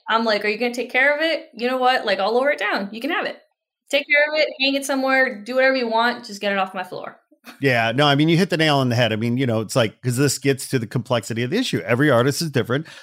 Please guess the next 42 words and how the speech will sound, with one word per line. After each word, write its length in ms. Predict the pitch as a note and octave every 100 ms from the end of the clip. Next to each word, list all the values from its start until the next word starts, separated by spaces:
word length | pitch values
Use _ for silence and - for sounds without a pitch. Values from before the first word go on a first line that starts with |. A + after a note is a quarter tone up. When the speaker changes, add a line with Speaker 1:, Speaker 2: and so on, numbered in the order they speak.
| -
Speaker 2:
Some 220 | - C#3+
artists 280 | C#3 C#3+ C#3
have 160 | A#2 B2+
a 60 |
full-time 460 | D3 C#3 B2+ B2+ A#2
job 340 | G#2+ G2 A#2
and 140 | C#3+ A2+
they 120 | A2+
know 260 | A2+ A2 A2+
they 120 | A#2+
got 220 | A#2 A#2
their 100 | A2+
bills 260 | F#2+ G#2 F#2+
paid. 280 | G2+ G#2
So 260 | - G#2+ G#2 - - - _
the 80 | B2+
pressure 420 | - - A#2+ - B2
to 160 | C3+
sell 440 | - B2+ G2+ A2 A#2+
is, 300 | G2+ G#2+ -
is 200 | G#2 F#2
not 240 | G#2 G#2+
so 140 | - A#2
great. 340 | F#2 F#2 - _ _ _ _ A#2+
There 160 | A#2
are 60 | B2
plenty 280 | A2 A#2+ C3
of 100 | B2
artists 280 | B2+ B2+ C3
out 180 | B2 C3+
there 160 | C3
whose 260 | B2 A#2 G2+
whole 560 | - B2 D3+ E3 E3+
entire 600 | E3 D#3 D#3 D#3+ D#3+ D#3+ D#3 C#3 -
livelihood 680 | B2 E3+ E3 A#2 G#2 G2+ C#3+
comes 320 | - A#2+ A#2+ -
from 460 | A#2+ B2 A#2+ A#2+
their, 480 | A#2 A#2+ A#2 A2+ A2 - _ _
the 200 | A#2 A#2+ F#2
art 240 | B2+ D#3+
sales, 480 | - F#2 G2 D#3+ -
and 400 | A2 A#2+ A#2